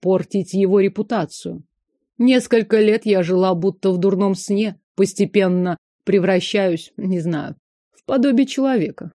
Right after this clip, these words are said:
пожалуй. И игрушка начала ему надоедать. Я перестала сопротивляться, сдалась. Стало неинтересно. Он заводил любовниц. Некоторые жили в нашем доме, и более того, меня заставляли прислуживать им.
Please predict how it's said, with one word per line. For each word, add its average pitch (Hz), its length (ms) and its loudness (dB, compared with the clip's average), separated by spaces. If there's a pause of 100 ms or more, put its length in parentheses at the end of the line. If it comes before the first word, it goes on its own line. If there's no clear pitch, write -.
пожалуй. 165 640 -4 (200)
И 202 220 2
игрушка 180 500 -2
начала 180 480 0
ему 202 280 0
надоедать. 220 720 -2
Я 247 260 0
перестала 233 540 -2
сопротивляться, 185 880 -6 (200)
сдалась. 196 600 -4 (380)
Стало 220 340 -2
неинтересно. 180 920 -2 (360)
Он 240 220 0
заводил 180 440 2
любовниц. 165 680 0 (220)
Некоторые 208 540 2
жили 214 260 2
в 196 80 2
нашем 202 420 0
доме, 208 280 2
и - 20 2
более 208 280 2
того, 202 300 0
меня 196 380 0
заставляли 185 680 0
прислуживать 208 880 -2
им. 160 180 -4